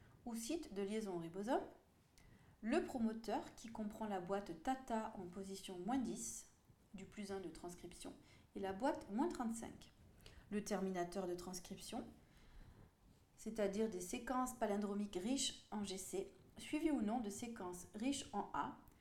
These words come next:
rho dépendant ou rho indépendant. Chez les eucaryotes, la notation syntaxique est plus complexe, car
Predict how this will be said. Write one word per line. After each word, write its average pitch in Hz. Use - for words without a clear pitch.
rho 254
dépendant 196
ou 240
rho 262
indépendant. 247
Chez -
les 294
eucaryotes, 262
la 202
notation 277
syntaxique 269
est 254
plus 269
complexe, -
car 226